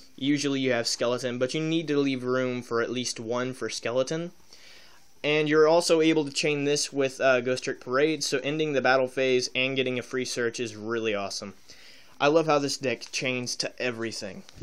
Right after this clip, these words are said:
Alright, so Ghost Trick, Jack Frost. Jack Frost, whenever your opponent declares an attack, you can flip it face down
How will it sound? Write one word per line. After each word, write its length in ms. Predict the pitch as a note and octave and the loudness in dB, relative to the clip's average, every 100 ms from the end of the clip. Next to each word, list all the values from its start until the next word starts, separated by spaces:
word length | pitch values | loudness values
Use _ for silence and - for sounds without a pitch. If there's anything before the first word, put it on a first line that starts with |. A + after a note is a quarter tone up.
| - - - - - - - D3+ | -18 -20 -20 -20 -20 -20 -2 6
Alright, 260 | D#3 C#3+ | 6 6
so 300 | - D#3+ D3+ | 6 8 8
Ghost 360 | D3+ E3+ F#3 - | 8 6 4 4
Trick, 420 | G3+ G3 - - - | 2 2 -2 -14 -8
Jack 260 | C#3 C#3 | 0 0
Frost. 800 | - - D3 A#2+ G2+ - - - - - - - - - | 0 0 2 2 0 -6 -6 -8 -10 -18 -20 -20 -20 -6
Jack 200 | - G3 | 2 2
Frost, 320 | G3+ G#3+ G3+ D#3+ | 4 0 0 0
whenever 240 | E3 F#3 | -2 0
your 140 | G3+ | 0
opponent 280 | D#3 D#3+ D#3+ | 2 0 -2
declares 380 | C#3+ - D3 D3 | -4 0 0 2
an 80 | C3+ | -2
attack, 480 | B2+ - D3+ D#3 - | -4 -6 -2 -2 -4
you 80 | |
can 140 | C3+ A#2 | -6 -4
flip 200 | D#3 D3 | -2 -2
it 100 | - | -2
face 300 | E3 E3+ - | 0 0 0
down 380 | C3 B2+ B2+ | -2 0 -2